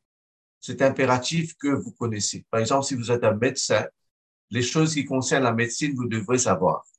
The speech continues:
Si vous êtes un comptable expert ou vous êtes un commerçant, euh, peu importe votre profession, ce qui vous concerne,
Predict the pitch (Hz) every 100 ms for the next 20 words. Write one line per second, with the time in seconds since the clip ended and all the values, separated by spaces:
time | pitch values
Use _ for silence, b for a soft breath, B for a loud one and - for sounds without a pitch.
0 | _ _ _ _ _ - - 113 120 131
1 | 123 123 135 135 123 113 110 - 139 139
2 | 151 - _ _ _ _ _ 117 123 120
3 | 127 123 113 - 110 110 107 - 151 151
4 | _ _ _ _ - - - - 147 131
5 | - 147 120 110 - 123 123 170 165 160
6 | _ - - - 160 135 123 - 120 160
7 | 135 110